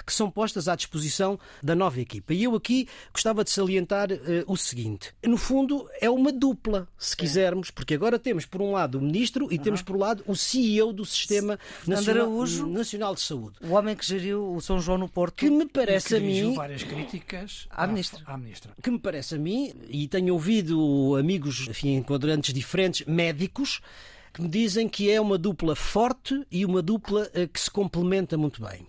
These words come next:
Speaker 1: Porquê?
Speaker 2: Hum.
Speaker 1: Porque o ministro tem peso político e porque o C E O tem capacidade, credibilidade técnica e é reconhecido como tal. Se esta dupla funcionar, portanto, Manuel Pizarro, enfim,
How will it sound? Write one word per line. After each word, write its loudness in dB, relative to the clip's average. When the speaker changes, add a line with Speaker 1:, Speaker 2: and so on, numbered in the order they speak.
Speaker 1:
Porquê? 2
Speaker 2:
Hum. -20
Speaker 1:
Porque 2
o 4
ministro 2
tem 0
peso -2
político -2
e 0
porque 0
o 4
C 0
E 2
O 2
tem 0
capacidade, -2
credibilidade 0
técnica -2
e 0
é 4
reconhecido -6
como -6
tal. -12
Se 0
esta 0
dupla 0
funcionar, -2
portanto, -14
Manuel 0
Pizarro, 0
enfim, -14